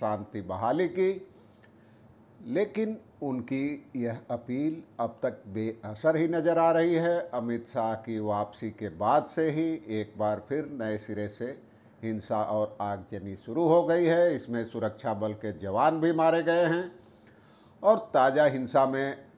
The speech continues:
कथित मैतेई समुदाय के लोगों के हमले में एक बच्चा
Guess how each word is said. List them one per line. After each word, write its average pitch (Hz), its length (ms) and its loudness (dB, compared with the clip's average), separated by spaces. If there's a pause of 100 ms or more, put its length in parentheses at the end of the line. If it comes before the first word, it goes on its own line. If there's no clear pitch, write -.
(1500)
कथित 139 420 -4
मैतेई 127 760 -2 (200)
समुदाय 120 400 0
के 120 180 -4
लोगों 117 380 -2
के 117 460 -2 (400)
हमले 151 320 0
में 165 400 -2 (300)
एक 120 340 -6
बच्चा 117 340 -2